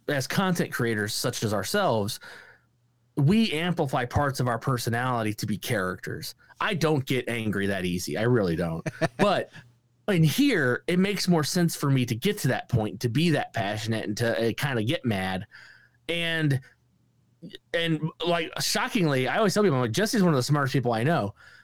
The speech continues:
Speaker 1: But you almost play a buffoon at some points in this.
Speaker 2: I,
Speaker 1: And
Speaker 2: I
Speaker 1: I'm like,
Speaker 2: try.
Speaker 1: "It's a character." He's not really that,
Speaker 2: <laughs>
Speaker 1: like, "Oh, I guess I just like it all." Like, he does have discerning
Speaker 2: <laughs>
Speaker 1: taste. It's just, like, it's funnier to not have discerning
Speaker 2: Right.
Speaker 1: taste.
Speaker 2: Right,
Speaker 1: especially if I'm getting
Speaker 2: exactly.
Speaker 1: mad about it.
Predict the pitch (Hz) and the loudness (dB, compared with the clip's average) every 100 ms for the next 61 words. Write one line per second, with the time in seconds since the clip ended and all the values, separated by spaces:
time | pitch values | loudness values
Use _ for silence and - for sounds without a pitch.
0 | - 165 147 196 180 247 302 156 - 156 | 0 0 2 2 4 4 4 2 2 0
1 | 131 120 113 175 240 175 120 - 151 127 | 2 0 0 4 4 4 0 -2 0 0
2 | 123 120 110 147 120 120 120 131 147 147 | 0 -2 -2 -2 0 2 2 2 2 4
3 | 156 104 101 98 - 214 214 190 208 160 | 4 2 0 -4 -4 -2 0 0 0 0
4 | 127 - 113 175 147 190 165 175 170 - | 0 -2 0 2 2 2 4 6 8 6
5 | 151 185 147 135 127 - 113 - - - | 8 6 6 2 0 2 -4 -4 -6 -2
6 | 127 131 190 - 151 147 180 185 180 196 | 0 2 0 -2 0 2 0 0 0 -2
7 | - 208 226 262 277 254 208 165 156 - | -2 -4 -2 0 2 2 2 0 0 0
8 | 180 185 165 160 180 143 156 175 160 135 | 2 4 4 6 6 6 4 4 4 2
9 | 139 143 107 107 160 - - 147 - 175 | 0 0 0 -2 -2 -6 -4 -6 -2 -2
10 | 165 190 170 165 143 - 143 127 127 127 | 0 -2 0 0 -2 -8 -16 -10 -10 -4
11 | 202 - - 214 214 202 170 151 135 123 | -4 -4 -2 0 2 2 0 2 0 0
12 | 185 - 110 117 104 110 127 117 113 175 | -2 -4 -4 -4 -4 -4 -2 -2 8 10
13 | 131 117 - - _ _ 165 131 - 202 | 10 6 -2 -12 _ _ 0 2 4 2
14 | 202 180 160 170 160 139 135 175 170 101 | 0 0 0 2 2 2 0 0 -2 -4
15 | 85 92 | -6 -10